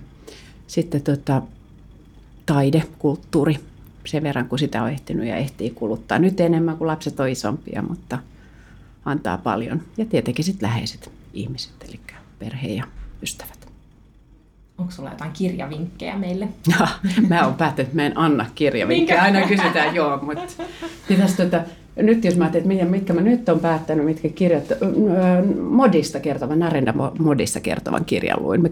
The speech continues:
Speaker 1: mulla oli mahdollisuus käydä Intiassa ekan kerran elämässä nyt helmikuussa ja näin sen yhteiskunnan ja, ja modista luin kriittisen kirjan ja nyt tota, hyvin avautui silmät siitä, että mikä se poliittinen tilanne, yhteiskunnallinen tilanne on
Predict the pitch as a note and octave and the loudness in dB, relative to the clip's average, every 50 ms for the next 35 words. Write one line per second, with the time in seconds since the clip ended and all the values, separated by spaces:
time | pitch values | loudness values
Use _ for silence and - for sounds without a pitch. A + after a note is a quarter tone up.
0 | - - - E3 D#3 C3+ G#2+ F2+ E2 - - D2 E2 B2 C#3+ C#3+ G2 - - - | 0 0 0 2 4 4 2 2 0 0 0 2 2 4 4 4 2 0 0 -2
1 | D3+ A#2+ A2+ C#3 D3+ C#3 - - - - - - - - - - - F#2+ - - | -2 0 2 4 2 2 2 0 -2 -2 -2 -2 -2 -4 -4 -4 -4 -4 -6 -6
2 | - - - - - - - - - - - - - - - - - - - - | -8 -6 -4 -4 -2 -2 -2 -4 -6 -6 -4 -4 -4 -6 -6 -6 -6 -6 -6 -6
3 | - - - - - D#3+ C3 A#2+ G#2+ G#2+ A2+ - - - - - A#2+ D#3+ - - | -10 -16 -10 -4 0 2 2 2 2 0 -2 -4 -4 -2 -2 -2 -2 -4 -6 -10
4 | - - - - - - - - - - G#2+ B2+ C#3 C3 B2 B2 - - - D2+ | -20 -20 -20 -20 -20 -20 -20 -8 -2 2 4 4 4 4 2 0 0 -2 -2 -2
5 | C#2 D#2 - - B2+ A#2+ A#2+ - - - - - - - A#1+ - - D2+ D2 C#2+ | -2 -2 -2 0 0 0 0 0 0 0 0 -2 -4 -6 -4 -4 -2 -2 0 0
6 | G#2 - F#2 - - - G2 - - C#3+ C#3 C3 G2 - - - - - C3 B2 | 0 0 -2 -2 -2 -2 0 2 2 4 4 4 2 0 -2 -4 -4 -2 0 0
7 | G2+ - - F3+ - - - - - - - - - - - - - - - - | 0 0 0 -2 -4 -8 -18 -20 -20 -20 -20 -20 -20 -20 -20 -20 -20 -20 -20 -20
8 | - - - - C4 B3 B3 A3 G3 G3 F#3 - G3+ G3 G3 F#3+ F#3 F#3+ F#3 F3+ | -16 -4 0 2 2 4 4 4 4 2 2 2 2 2 2 2 2 0 0 -2
9 | F3+ - D#3 D#3+ D3 D3+ - - - - - C#3 - - - D#3 C3+ - - A2+ | -4 -4 -4 -4 -4 -4 -6 -12 -20 -10 -6 -6 -6 -2 0 0 0 2 0 -2
10 | - - - - - - - - - F#3+ G3 F#3+ F3 D#3 D3 - - D3+ D3 B2 | -4 -4 -6 -8 -8 -10 -12 -6 0 2 2 4 4 4 2 2 0 0 0 0
11 | B2 B2 C3+ - - D3+ C3 A#2+ G#2+ B2 - - D3+ - - A2 - - - - | -2 -2 -4 -4 -4 -2 -2 -2 -2 -4 -4 -2 -2 -2 -2 -2 -4 -4 -4 -4
12 | - - - - - F#2 D#2 G#2 A2+ - - - A#3+ A#3+ A3+ A3+ G3 E3+ E3 C#3+ | -4 -4 -4 -4 -2 -2 -2 -2 -2 -2 0 4 4 4 4 4 2 2 2 2
13 | D#3 C3+ C3+ - - - - - - - G2+ G#2+ A#2 - - A3+ A3 G#3+ G#3 G#3 | 2 0 0 -2 -4 -6 -4 -4 -2 -2 -2 -2 -2 2 2 4 4 4 4 4
14 | G#3 G#3 G#3+ G#3 G#3 | 4 2 2 0 -2